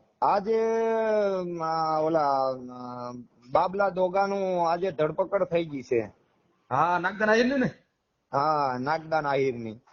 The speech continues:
Speaker 2: હા, હા, આજે એની ધરપકડ થઈ ગઈ. આજે જેલમાં વિયો ગયો.
Speaker 1: હા, નાગદાન આહિરની ધરપકડ થઈ ને સાંભળવામાં એવું આવ્યું છે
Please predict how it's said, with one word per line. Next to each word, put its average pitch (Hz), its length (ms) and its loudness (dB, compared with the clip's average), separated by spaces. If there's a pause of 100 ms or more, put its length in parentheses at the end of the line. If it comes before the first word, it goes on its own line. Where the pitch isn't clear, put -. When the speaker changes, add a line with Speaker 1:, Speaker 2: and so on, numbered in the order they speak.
(240)
Speaker 2:
હા, 123 100 0
હા, 139 460 4
આજે 147 140 -4
એની 160 180 -4
ધરપકડ 175 560 0
થઈ 202 160 0
ગઈ. 185 100 0
આજે 165 260 2
જેલમાં 180 320 2
વિયો 208 180 2
ગયો. 180 280 -2 (1300)
Speaker 1:
હા, 139 520 2
નાગદાન 165 460 -2
આહિરની 185 340 0
ધરપકડ 175 540 0
થઈ 196 180 0
ને 214 140 -4
સાંભળવામાં 190 600 0
એવું 202 280 0
આવ્યું 170 220 -4
છે 156 240 -2